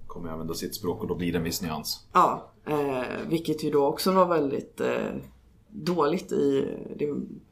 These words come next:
Speaker 2: blev väldigt, eh, sorgligt att, att det blev så där. För där kunde man ju inte heller framföra att, ja, men vänta lite nu, det här är,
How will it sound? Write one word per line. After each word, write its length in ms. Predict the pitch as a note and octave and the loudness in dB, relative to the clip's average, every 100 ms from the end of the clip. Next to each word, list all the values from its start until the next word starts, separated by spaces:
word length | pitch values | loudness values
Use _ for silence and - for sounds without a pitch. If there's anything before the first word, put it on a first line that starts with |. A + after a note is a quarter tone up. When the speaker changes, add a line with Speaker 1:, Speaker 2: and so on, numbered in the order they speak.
| - - - | -20 -14 2
Speaker 2:
blev 220 | F3 F3 | 6 6
väldigt, 420 | E3+ D#3 D3+ - | 6 4 2 2
eh, 160 | C#3+ C#3 | 2 2
sorgligt 500 | C#3 E3 D#3+ E3 C3 | 4 6 6 4 0
att, 300 | - - - | -4 -8 -8
att 140 | C3+ C#3+ | -6 -2
det 80 | |
blev 220 | D3 F3+ F#3 | 2 4 4
så 200 | D3+ C#3 | 2 -2
där. 200 | - - | -2 -4
För 60 | - | -2
där 200 | D3 C3+ | 0 2
kunde 200 | C3+ D3 | 2 2
man 180 | C#3+ D3+ | 4 4
ju 160 | C#3+ C#3 | 4 2
inte 260 | D3 D#3 | -2 -2
heller 180 | D3 C3+ | 2 2
framföra 520 | B2+ C#3 C3 B2+ B2 | 2 0 0 2 2
att, 360 | A2+ C#3 - - - - | 2 -2 -8 -14 -12 -6
ja, 140 | - C#3+ | -2 2
men 140 | E3 | 2
vänta 240 | E3+ E3 D#3 | 2 2 4
lite 240 | D#3+ D#3 | 4 4
nu, 120 | C#3 | 0
det 100 | C3+ | 0
här 180 | C3+ C3+ | 0 0
är, 120 | B2+ | 0